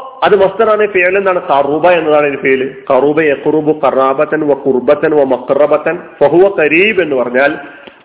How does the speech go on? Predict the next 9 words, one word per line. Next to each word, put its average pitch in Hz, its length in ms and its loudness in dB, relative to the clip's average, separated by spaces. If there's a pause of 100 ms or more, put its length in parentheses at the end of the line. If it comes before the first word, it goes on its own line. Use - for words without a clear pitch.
അടുത്താവുക, 165 1000 2
സമീപത്താവുക, 156 1080 0
ബന്ധത്തിൽ 170 500 0
അടുത്തതാവുക, 143 920 0 (580)
ഏഹ്, 123 180 0
ബന്ധത്തിൽ 165 420 2
അടുത്താവുക 156 540 2
എന്നത്, 147 300 -2 (100)
എന്നൊക്കെയാണ്, 143 680 0